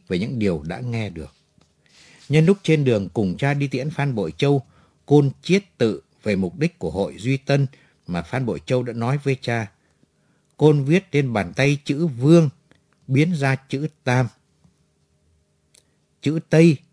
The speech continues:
biến ra chữ Tứ. Quan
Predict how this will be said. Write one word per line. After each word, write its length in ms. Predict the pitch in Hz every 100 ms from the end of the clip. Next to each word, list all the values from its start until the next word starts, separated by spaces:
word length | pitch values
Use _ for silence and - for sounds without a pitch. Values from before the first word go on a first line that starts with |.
| _
biến 240 | 120 143 180
ra 180 | 135
chữ 280 | 123 - 135 - -
Tứ. 320 | 127 165 208 _ _ _ _ _ _ _ _ _ _ _ _ _ _ _ _ _ _ _ _ _ _ _ _ _ _ _ _ _ _ _ _
Quan 240 | - 123